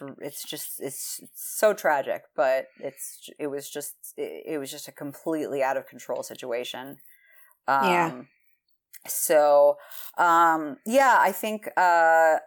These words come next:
Speaker 1: I think Elizabeth Debicki did a,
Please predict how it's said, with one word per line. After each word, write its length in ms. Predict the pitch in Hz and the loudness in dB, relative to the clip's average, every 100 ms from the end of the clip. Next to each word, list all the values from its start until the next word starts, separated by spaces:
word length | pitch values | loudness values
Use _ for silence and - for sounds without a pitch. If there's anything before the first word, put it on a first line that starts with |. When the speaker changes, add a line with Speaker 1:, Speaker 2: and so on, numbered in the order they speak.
| _ _ _ _ _ - | _ _ _ _ _ -8
Speaker 1:
I 80 | 165 | -4
think 220 | 170 - | -4 -4
Elizabeth 480 | 165 170 165 156 156 | 0 0 0 -6 -8
Debicki 460 | 156 147 143 156 156 | -8 -6 -6 -8 -6
did 240 | 156 147 - | -4 -6 -6
a, 220 | 147 143 | -2 -2